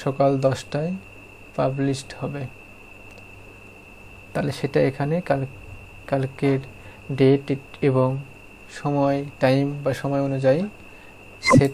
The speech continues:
করলে, যেমন আমি দেখাই, এখানে click করলে আপনি এখানে কত তারিখে এবং কোন সময়ে এটা published করতে চাচ্ছেন সেটা আপনাকে এখান থেকে select করতে হবে।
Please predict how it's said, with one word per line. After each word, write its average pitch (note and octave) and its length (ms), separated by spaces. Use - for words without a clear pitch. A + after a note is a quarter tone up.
করলে, C#3+ 280
যেমন C3 240
আমি C3 100
দেখাই, E3 300
এখানে C#3 220
click C3+ 240
করলে D3 220
আপনি C3+ 200
এখানে C#3 280
কত C#3 140
তারিখে C3+ 420
এবং C3+ 140
কোন D3+ 120
সময়ে C#3 420
এটা C#3 180
published C#3 500
করতে C#3+ 300
চাচ্ছেন - 420
সেটা C#3 200
আপনাকে C3+ 260
এখান C3+ 260
থেকে C3+ 220
select C3+ 360
করতে - 320
হবে। D3 200